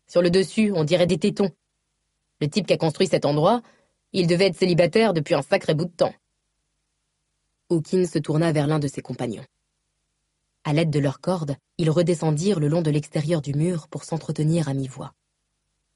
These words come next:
Le terrain paraît vide de ce côté-ci. Comme mon informateur me l'avait dit », déclara Hookin. Il était responsable du groupe. Il avait un nez qui donnait l'impression que quelqu'un l'avait saisi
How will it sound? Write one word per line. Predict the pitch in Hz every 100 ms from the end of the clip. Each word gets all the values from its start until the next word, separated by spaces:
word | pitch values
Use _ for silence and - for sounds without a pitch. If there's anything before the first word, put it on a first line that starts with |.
| _ _ _ _ _ _ _ _ _ _ _ _
Le | 151
terrain | 147 160 208
paraît | 185 151
vide | 160 240 185
de | 147
ce |
côté-ci. | - 151 147 - 139 - _ _ _ _ _ _ _ _ _ -
Comme | 202
mon | 190 170
informateur | 151 147 139 135 208
me | 139
l'avait | 131 151
dit », | 156 175 147 _ _
déclara | 170 165 151 139 147
Hookin. | 139 - - 156 - _ _ _ _ _ _ _ _ _
Il | 175
était | 175 196
responsable | 180 170 175 160 165
du | 135 135
groupe. | - 123 - - _ _ _ _ -
Il | 190
avait | 190 220
un | 202
nez | 202 247
qui | 262 -
donnait | 165 196
l'impression | 202 202 196 - - 247
que | 180
quelqu'un | 175 170 - 220
l'avait | 156 147
saisi | 147 - 247 202 233